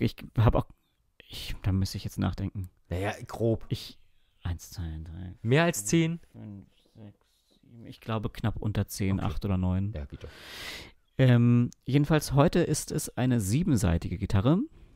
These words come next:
Speaker 1: Äh, eine siebenseitige B C Rich Warlock. Ein J-Modell aus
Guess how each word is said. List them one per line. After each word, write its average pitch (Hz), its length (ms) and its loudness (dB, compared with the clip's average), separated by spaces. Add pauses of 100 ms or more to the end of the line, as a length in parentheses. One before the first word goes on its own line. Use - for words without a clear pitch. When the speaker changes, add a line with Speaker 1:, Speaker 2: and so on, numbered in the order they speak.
(560)
Speaker 1:
Äh, 113 40 4
eine 110 680 6
siebenseitige 123 680 2
B 117 120 0
C 113 120 0
Rich 101 300 2
Warlock. 104 320 2 (340)
Ein 101 220 0
J-Modell 117 720 4
aus - 960 -4